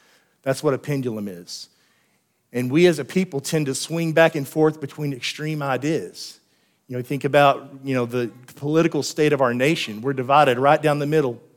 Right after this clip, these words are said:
you know, liberal, conservative, Republican, Democrat. There's not a lot of in between there. We tend to gravitate toward extremes. And I think we do that with obedience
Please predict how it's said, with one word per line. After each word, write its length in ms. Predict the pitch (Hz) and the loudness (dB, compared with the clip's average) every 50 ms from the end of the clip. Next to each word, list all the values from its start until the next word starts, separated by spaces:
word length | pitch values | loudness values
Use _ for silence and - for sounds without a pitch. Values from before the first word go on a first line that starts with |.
| - 113 131 | -20 -16 -10
you 100 | 131 120 | -8 -6
know, 120 | 113 120 | -6 -6
liberal, 400 | 113 113 131 151 160 151 170 156 | -4 0 0 0 2 2 0 -2
conservative, 580 | - 139 135 - - 160 151 151 135 117 117 117 | -2 -4 -8 -4 0 2 2 2 2 0 -4 -6
Republican, 540 | 110 - - 151 143 143 147 - 123 123 | -6 -2 0 0 0 0 -2 -6 -6 -4
Democrat. 560 | 120 139 143 139 127 - 139 120 113 104 - - - - - - - - _ _ _ _ _ _ _ _ _ _ _ _ | -2 -2 -2 -2 -2 -2 0 0 0 0 -2 -8 -20 -20 -20 -20 -20 -20 _ _ _ _ _ _ _ _ _ _ _ _
There's 240 | 127 127 120 123 | -4 -2 -2 -2
not 220 | 139 147 156 175 175 | 0 4 4 6 6
a 40 | 170 | 4
lot 300 | 160 156 165 165 160 147 | 4 4 4 4 4 4
of 100 | 131 143 | 2 0
in 120 | 143 147 | -4 -4
between 460 | 135 131 - - 143 143 143 139 117 | -6 -8 -8 -10 -8 -6 -4 -4 -6
there. 260 | 95 92 85 78 80 _ _ _ _ _ _ _ _ _ _ _ _ _ _ | -6 -10 -14 -18 -20 _ _ _ _ _ _ _ _ _ _ _ _ _ _
We 140 | - 147 147 | -2 -2 -2
tend 240 | - - 175 170 160 | 0 0 0 0 0
to 60 | 156 | 0
gravitate 640 | 131 139 147 160 170 160 156 131 - 135 127 123 - | 0 4 6 6 6 6 4 0 -2 -2 -2 -4 -4
toward 240 | - 123 117 117 | -8 -10 -8 -8
extremes. 540 | 117 - - - - 180 196 165 117 110 117 | -8 -10 -10 -12 -10 -10 -8 -8 -8 -8 -6
And 60 | 131 | -4
I 60 | 135 131 | -4 -4
think 180 | 135 151 143 | -4 -6 -4
we 140 | 135 147 147 | -4 -4 -2
do 160 | 139 170 180 | 0 0 2
that 180 | 165 165 147 139 | 4 4 4 4
with 120 | 135 117 | 2 0
obedience 840 | 135 127 120 127 165 233 226 180 135 117 120 131 - - - - | -4 -4 -2 0 0 0 0 -2 -4 -4 -6 -8 -10 -12 -12 -12